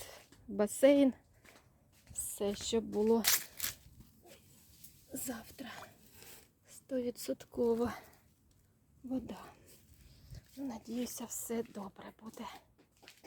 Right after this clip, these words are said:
Так, щас там перевірю. Фух. Вон ще персики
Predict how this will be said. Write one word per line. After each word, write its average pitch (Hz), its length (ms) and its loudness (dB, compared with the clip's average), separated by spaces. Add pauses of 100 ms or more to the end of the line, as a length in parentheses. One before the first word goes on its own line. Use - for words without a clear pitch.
(320)
Так, - 380 -14 (800)
щас - 180 -14
там 208 180 -8 (100)
перевірю. 233 560 2 (2000)
Фух. - 200 6 (3500)
Вон 262 220 2
ще - 180 -6
персики 254 680 -2